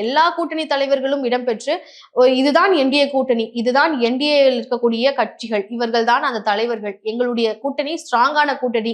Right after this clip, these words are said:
அப்படின்றத கிட்டத்தட்ட மக்கள் கிட்ட ப்ரொஜெக்ட் பண்ற வகையில அந்த ஒரு கூட்டமானது நடந்து முடிஞ்சிருக்கு. அதுல பிரேமலதா விஜயகாந்த் அவர்கள் இல்ல. So இனிமே பிரேமலதா விஜயகாந்த் அவர்களை ஆட் பண்ணிப்பாங்களா, இல்ல இவங்களுடைய இருப்பு நமக்கு பிரச்சனை இல்ல அப்படின்ற மாதிரி தட்டி கழிச்சிருவாங்களா அப்படின்ற கேள்வியானது வருது.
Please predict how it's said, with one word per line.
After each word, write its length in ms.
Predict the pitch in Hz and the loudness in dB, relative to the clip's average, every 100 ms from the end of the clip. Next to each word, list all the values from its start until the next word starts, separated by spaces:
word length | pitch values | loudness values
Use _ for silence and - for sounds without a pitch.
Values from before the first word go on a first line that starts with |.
| 226 | -6
அப்படின்றத 500 | 202 254 233 220 - - - _ | -4 -4 -2 0 0 -2 -20 _
கிட்டத்தட்ட 420 | - 392 466 359 415 311 | -2 0 0 2 2 2
மக்கள் 240 | 269 330 | 2 0
கிட்ட 140 | 302 294 | 0 0
ப்ரொஜெக்ட் 320 | 254 285 285 | 0 -2 -2
பண்ற 240 | 302 254 226 | -2 0 0
வகையில 340 | 214 247 247 285 240 | 2 0 2 0 0
அந்த 180 | 240 240 220 | 0 2 2
ஒரு 140 | 214 | -2
கூட்டமானது 580 | 254 285 269 214 233 247 | -4 -4 -4 -4 -2 -2
நடந்து 240 | 208 208 196 | -4 -6 -8
முடிஞ்சிருக்கு. 380 | 190 185 190 - _ _ 214 | -8 -10 -12 -18 _ _ 0
அதுல 260 | 269 392 392 | 4 4 4
பிரேமலதா 440 | 311 359 349 320 262 | 4 2 0 0 0
விஜயகாந்த் 420 | 269 269 254 233 | 0 0 -2 -2
அவர்கள் 220 | 226 269 | -2 0
இல்ல. 200 | 226 247 220 - _ - | 0 0 0 -4 _ -10
So 80 | - 302 262 | -2 2 4
இனிமே 340 | 339 480 466 494 494 | 6 6 4 0 0
பிரேமலதா 420 | 330 370 370 339 | 0 0 0 0
விஜயகாந்த் 420 | 285 294 302 285 | 0 -2 -2 -4
அவர்களை 220 | 254 269 262 | -2 2 4
ஆட் 200 | 214 262 | 2 0
பண்ணிப்பாங்களா, 580 | 233 247 247 233 208 214 247 - _ | -4 -6 -4 -4 0 0 0 -4 _
இல்ல 180 | 302 302 330 | -6 0 2
இவங்களுடைய 520 | 294 311 359 349 330 302 | 0 -2 -2 -2 2 2
இருப்பு 220 | 294 320 311 | 2 -4 -4
நமக்கு 240 | 277 240 | -6 -6
பிரச்சனை 300 | 247 311 294 | -8 -4 -4
இல்ல 160 | 262 254 | 0 0
அப்படின்ற 380 | - 214 254 254 | 0 -2 -6 -4
மாதிரி 280 | 247 233 269 311 | -4 -2 -4 -4
தட்டி 220 | - 262 311 | -6 -6 -2
கழிச்சிருவாங்களா 600 | 254 254 240 214 202 226 | -2 -2 0 0 2 2
அப்படின்ற 380 | 240 220 220 247 254 | 2 -2 -4 -4 -2
கேள்வியானது 520 | 233 220 220 196 214 | -2 -2 -2 -4 -4
வருது. 260 | 208 190 | -4 -4